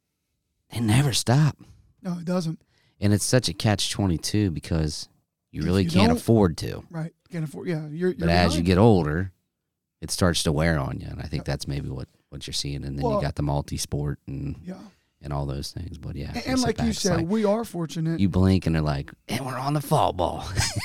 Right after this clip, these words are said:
Speaker 2: Right,
Speaker 1: It's
Speaker 2: right.
Speaker 1: like, Jesus Christ, man.
Speaker 2: Well,
Speaker 1: You
Speaker 2: a-,
Speaker 1: take a couple months off, and
Speaker 2: yeah.
Speaker 1: then it's warm. In February, we're back to open fields, and it's just, yeah. I mean, I, I,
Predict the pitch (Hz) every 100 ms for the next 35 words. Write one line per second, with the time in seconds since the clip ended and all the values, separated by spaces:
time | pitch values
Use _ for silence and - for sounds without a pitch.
0 | - - 214 180 139 196 240 196 - -
1 | - - - - - - - - - 85
2 | 110 - 67 65 - _ - - 254 240
3 | 226 - 80 80 90 85 82 85 82 95
4 | 120 95 95 90 87 85 80 - 85 85
5 | 113 120 85 - - 92 95 82 85 110
6 | 104 87 92 92 78 82 90 - - 82
7 | 85 127 110 85 76 - - - _ _
8 | _ _ - 78 73 - - - 67 73
9 | 80 - - _ 78 80 - - 78 80